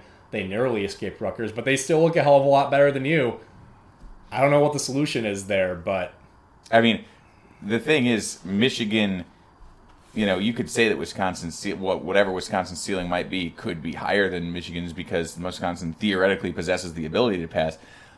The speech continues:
Speaker 2: But Michigan has certainly not shown any of the self-destructive tendencies that Wisconsin has.
Speaker 1: Right.
Speaker 2: You expect Michigan's floor to be way higher than Wisconsin's.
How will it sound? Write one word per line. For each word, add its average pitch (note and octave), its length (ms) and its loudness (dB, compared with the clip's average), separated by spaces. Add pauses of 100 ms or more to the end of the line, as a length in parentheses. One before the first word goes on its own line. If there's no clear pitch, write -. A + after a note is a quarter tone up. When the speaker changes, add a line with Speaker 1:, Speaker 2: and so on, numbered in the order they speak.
(140)
Speaker 2:
But A2 140 2
Michigan A#2+ 320 2
has G2 140 -4
certainly F#3 440 2
not A2+ 240 2
shown G2 280 0
any B2+ 300 2
of G#2 80 2
the F2+ 60 -4
self-destructive G#2 880 0
tendencies E2 480 -6
that D2+ 120 -6
Wisconsin C#2+ 500 -8
has. - 340 -14 (240)
Speaker 1:
Right. D#2 260 0 (160)
Speaker 2:
You A#2 80 -2
expect B2 320 2
Michigan's G#2+ 400 -2
floor A#2 300 4
to G2 40 -4
be F2+ 120 -2
way F2+ 540 -2
higher E2 280 -2
than D#2 160 -6
Wisconsin's. D2 760 -10